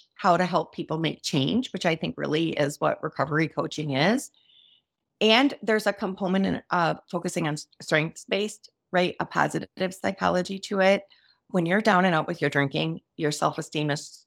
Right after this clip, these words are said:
so low, your confidence is so low, you've broken so many promises to yourself, you're walking around with shame. It's pretty hard to see anything that you're doing well, right? You feel like you've failed at this a million times. And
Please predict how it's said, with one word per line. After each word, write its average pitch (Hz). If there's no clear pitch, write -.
so 135
low, 165
your 165
confidence 156
is -
so 151
low, 147
you've 175
broken 170
so -
many 165
promises -
to -
yourself, -
you're 175
walking 160
around 151
with 143
shame. 143
It's 170
pretty 180
hard 180
to 170
see 147
anything 156
that 202
you're 196
doing 196
well, 190
right? 165
You 185
feel 165
like 156
you've 160
failed 147
at 180
this 185
a -
million 147
times. 151
And 180